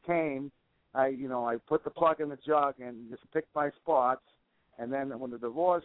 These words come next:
came, it was back to old behaviors, old hanging out, you know, um, you know, I reverted back to what was comfortable. And, you know, it's a disease of progression. So, you know, that, that's pretty much,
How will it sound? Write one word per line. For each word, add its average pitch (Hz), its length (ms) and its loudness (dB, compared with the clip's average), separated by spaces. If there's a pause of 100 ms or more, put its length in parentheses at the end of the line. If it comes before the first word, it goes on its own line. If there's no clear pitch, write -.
came, 139 320 -2
it 123 80 -4
was 113 160 -8 (240)
back 135 260 6 (200)
to 135 60 -8
old 143 320 0
behaviors, 135 720 -4
old 131 360 0
hanging 131 380 -4
out, 127 300 -2 (560)
you 139 80 -2
know, 110 320 0
um, 107 460 -6 (280)
you 151 60 -6
know, 127 80 8
I 123 40 8
reverted 131 520 2
back 131 320 2
to 123 60 -10
what 117 120 -6
was 117 220 -6
comfortable. 127 560 0 (540)
And, 113 300 -4 (120)
you 135 80 -8
know, 104 240 -6
it's 101 160 -16
a 120 160 -4
disease 135 320 2
of 127 120 0
progression. 127 680 -2 (100)
So, 110 220 -4 (460)
you 165 60 4
know, 117 180 2 (360)
that, 151 220 2
that's 151 260 2
pretty 147 200 0
much, 131 240 0